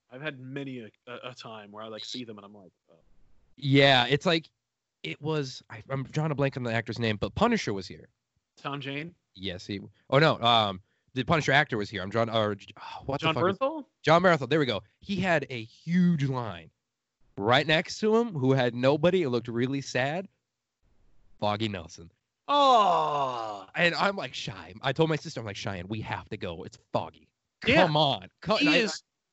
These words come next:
Speaker 1: he was so good. Like, he was
Speaker 2: Yes.
Speaker 1: definitive Foggy Nelson. I'm like, "You fucking nailed it."
Speaker 2: Yes, and he, we told him that,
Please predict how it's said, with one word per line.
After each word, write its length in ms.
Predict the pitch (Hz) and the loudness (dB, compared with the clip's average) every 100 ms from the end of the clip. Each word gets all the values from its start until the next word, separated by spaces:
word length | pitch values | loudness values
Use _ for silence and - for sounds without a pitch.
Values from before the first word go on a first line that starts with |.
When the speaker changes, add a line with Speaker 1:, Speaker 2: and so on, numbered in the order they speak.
| - | -6
Speaker 1:
he 160 | 151 | 0
was 140 | 277 - | 0 0
so 280 | - 185 | 2 4
good. 440 | 180 160 151 92 - _ | 4 2 -2 -2 -12 _
Like, 180 | 143 143 | -10 -4
he 200 | 123 208 | 0 2
was 180 | 190 165 | 4 2
Speaker 2:
Yes. 200 | - _ - | -2 _ -2
Speaker 1:
definitive 340 | 190 208 196 180 | 2 4 4 2
Foggy 320 | 170 160 147 | 2 2 0
Nelson. 300 | 151 147 139 | -2 -4 -8
I'm 60 | 131 | -10
like, 160 | 127 | -10
"You 80 | 165 | -12
fucking 440 | - - 160 147 | -16 -18 -16 -14
nailed 340 | 143 151 156 117 | -6 -2 -2 -4
it." 120 | 95 _ _ _ _ _ _ _ - | -12 _ _ _ _ _ _ _ -10
Speaker 2:
Yes, 320 | 175 196 - | -6 -6 -6
and 160 | 180 175 | -8 -8
he, 340 | 147 208 214 - _ | -4 -2 -2 -6 _
we 160 | 160 185 | -4 -2
told 280 | 175 190 359 | 2 4 6
him 100 | 240 | 4
that, 240 | 135 95 | 2 -2